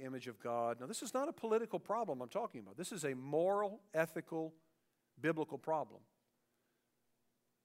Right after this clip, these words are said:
When we demonstrate to the world in a loving and humble way that we cherish human life of every race, every age, every ethnicity, every gender, well, there's only two <laughs> genders, but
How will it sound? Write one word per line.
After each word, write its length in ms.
When 180
we 180
demonstrate 920
to 140
the 100
world 500
in 140
a 80
loving 520
and 100
humble 400
way 260
that 180
we 140
cherish 640
human 320
life 320
of 240
every 520
race, 500
every 460
age, 440
every 300
ethnicity, 760
every 320
gender, 600
well, 100
there's 160
only 160
two 120
<laughs> 160
genders, 240
but 140